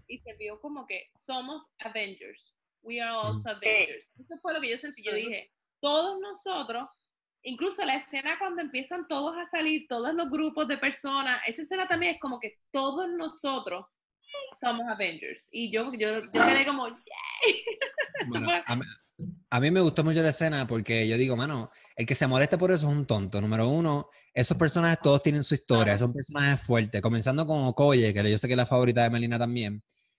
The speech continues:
Speaker 2: Eh, de hecho,
Speaker 3: Sí.
Speaker 2: ese es uno de los mejores personajes de Black Panther, era ella, no era ni Black Panther, para mí era un, era un,
Speaker 3: Sí.
Speaker 2: eso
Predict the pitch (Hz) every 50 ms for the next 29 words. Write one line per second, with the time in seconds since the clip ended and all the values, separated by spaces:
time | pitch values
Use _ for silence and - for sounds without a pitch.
0 | _ _ _ _ _ - 123 120 113 110 113 139 160 - 185 147 139 131 - 180
1 | 170 180 190 196 196 190 175 175 151 160 160 - - 190 170 - 170 165 175 185
2 | 190 175 160 147 - - - 127 147 165 - 151 139 147 147 143 135 123 135 170
3 | 160 131 - 107 117 127 139 151 147 127 123 120 - - 131 135 143 170 165 170
4 | 170 175 170 170 175 180 180 143 147 160 170 175 170 165 160 147 139 - -